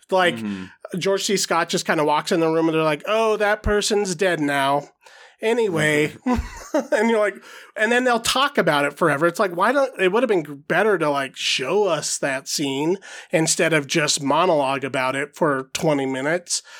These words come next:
Speaker 1: Um, and I, I get,
Speaker 2: That,
Speaker 1: to me, this
Speaker 2: that's
Speaker 1: feels, this is like the
Speaker 2: <laughs>
Speaker 1: classic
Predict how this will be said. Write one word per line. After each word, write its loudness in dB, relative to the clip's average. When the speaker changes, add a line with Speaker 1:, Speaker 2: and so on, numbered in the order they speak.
Speaker 1:
Um, 2
and 2
I, 0
I 0
get, 0
Speaker 2:
That, 0
Speaker 1:
to 2
me, 2
this 0
Speaker 2:
that's 0
Speaker 1:
feels, 2
this 0
is 2
like 0
the 2
Speaker 2:
<laughs> -4
Speaker 1:
classic 2